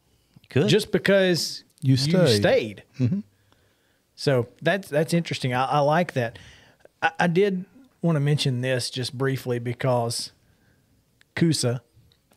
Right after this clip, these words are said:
Speaker 2: tough loss for Middle, by the way, which we'll talk about tomorrow.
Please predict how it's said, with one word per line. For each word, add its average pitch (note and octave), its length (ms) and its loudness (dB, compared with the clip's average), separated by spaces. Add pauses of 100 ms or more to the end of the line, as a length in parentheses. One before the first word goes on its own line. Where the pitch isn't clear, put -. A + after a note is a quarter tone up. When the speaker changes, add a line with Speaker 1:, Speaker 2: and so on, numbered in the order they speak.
(800)
Speaker 2:
tough A#3+ 280 2
loss C3+ 360 0
for B2+ 140 -4
Middle, A#2+ 480 -2
by A2 160 -6
the A2+ 80 -10
way, A2 160 -6
which A2+ 180 -10
we'll A#2 100 -4
talk A2+ 260 -4
about A2+ 220 -6
tomorrow. A2+ 560 -4